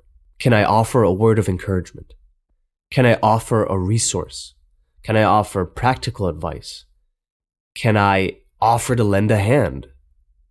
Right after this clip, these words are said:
if it's something manual? Can I offer to give some money,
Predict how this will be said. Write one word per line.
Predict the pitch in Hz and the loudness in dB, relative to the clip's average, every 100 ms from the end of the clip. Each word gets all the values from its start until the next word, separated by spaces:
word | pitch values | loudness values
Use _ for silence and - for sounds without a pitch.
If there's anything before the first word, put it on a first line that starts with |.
| _ - | _ -10
if | 95 | -4
it's | 101 92 | -4 -4
something | - 92 - 85 82 | -2 -4 -4 -4 -2
manual? | 90 80 78 - _ _ - | -2 -2 -6 -12 _ _ -2
Can | 123 | 2
I | 131 - | 4 2
offer | 98 107 - 143 147 - _ | -2 -2 0 0 0 -4 _
to | 113 | -4
give | 107 113 | 0 0
some | - 110 | 2 2
money, | 98 131 123 73 - | 4 4 2 -2 -10